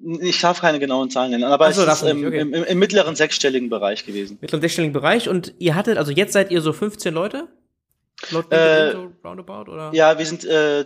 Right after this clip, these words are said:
Speaker 1: vierzehn
Speaker 2: Bisschen
Speaker 1: Leute.
Speaker 2: mehr? Vierzehn Leute. Und, ähm, wie viele wart ihr, als ihr diesen Switch gemacht habt?
Speaker 1: Da waren wir zu,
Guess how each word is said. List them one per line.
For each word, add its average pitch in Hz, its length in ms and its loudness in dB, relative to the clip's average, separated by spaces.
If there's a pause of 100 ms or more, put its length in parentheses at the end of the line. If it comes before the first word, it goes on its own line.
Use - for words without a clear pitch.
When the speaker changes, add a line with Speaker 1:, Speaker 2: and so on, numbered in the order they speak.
(120)
Speaker 1:
vierzehn - 0 -
Speaker 2:
Bisschen 170 280 -2
Speaker 1:
Leute. 110 220 -6
Speaker 2:
mehr? 170 140 -20 (420)
Vierzehn 175 300 0
Leute. 214 200 2 (460)
Und, 180 400 0
ähm, 165 320 0 (320)
wie 185 220 -6
viele 220 340 0
wart 175 300 0
ihr, 196 120 2
als 170 200 -4
ihr - 20 -10
diesen 160 180 -8
Switch 175 220 -2
gemacht 131 320 -4
habt? 131 340 -8 (1000)
Speaker 1:
Da 151 140 4
waren 208 220 4
wir 208 140 4
zu, 185 1080 2